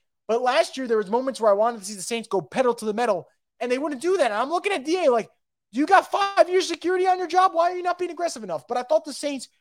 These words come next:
were really aggressive today. Love them going for the two-point conversion. Love them even thinking about going for it on fourth down in their own territory towards the fourth quarter with about, like, four minutes left. Love that. Thought he was great. I thought he, I th-, I thought there was a,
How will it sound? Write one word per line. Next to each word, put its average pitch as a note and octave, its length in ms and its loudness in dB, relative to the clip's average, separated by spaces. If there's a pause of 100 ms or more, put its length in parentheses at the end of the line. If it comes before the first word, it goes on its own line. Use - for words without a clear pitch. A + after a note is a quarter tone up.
were A3+ 120 -4
really B3+ 340 -2
aggressive B3+ 360 0
today. B3 340 -4 (420)
Love A3 260 2
them C4 140 4
going B3+ 240 8
for A#3 80 -6
the A3+ 60 -4
two-point A3 360 -4
conversion. F#3+ 460 -4 (340)
Love G3+ 400 6
them C4 200 8
even A3 260 -4
thinking C4+ 320 -10
about G#3+ 240 4
going A3 240 2
for G#3+ 160 -2
it - 20 2
on E3+ 80 -2
fourth A3 240 -8
down G#3 180 2
in G3 60 -4
their F3 160 -6
own G3 160 -2
territory G#3 480 -4
towards F#3 300 -12
the D#3+ 60 -12
fourth - 280 -14
quarter F#3+ 240 -8
with F#3 120 -12
about, E3+ 220 -4
like, D3+ 140 -8 (140)
four F3 180 -6
minutes E3 300 -8
left. A3+ 200 0 (520)
Love G3+ 300 4
that. A3+ 260 0 (680)
Thought C4 180 4
he C4+ 60 0
was B3+ 140 -4
great. - 220 -2 (320)
I - 40 -16
thought D4 200 8
he, D#4 60 0
I A#3+ 120 2
th-, G#3+ 160 0
I A3+ 80 2
thought C#4 240 4
there D4 80 0
was C4+ 180 2
a, F#3 120 -6